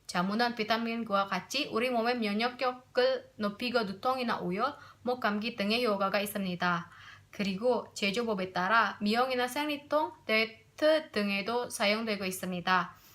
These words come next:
어, 지역과 마시는 목적에 따라 만드는 방법도 조금 다르지만 보통 식물의 단단한 부분을 갈아서 거름망에 걸은 후에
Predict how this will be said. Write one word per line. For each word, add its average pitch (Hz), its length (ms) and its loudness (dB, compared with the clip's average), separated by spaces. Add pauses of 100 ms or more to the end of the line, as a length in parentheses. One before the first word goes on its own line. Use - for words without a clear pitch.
(300)
어, 190 260 0 (120)
지역과 254 640 4
마시는 285 920 -2 (120)
목적에 214 560 -2
따라 269 320 4
만드는 240 480 0
방법도 226 480 0
조금 247 280 -2
다르지만 208 560 0 (240)
보통 202 600 -2
식물의 277 560 -2
단단한 262 640 0
부분을 254 400 -2
갈아서 233 580 2
거름망에 214 460 2
걸은 190 320 -2
후에 269 380 2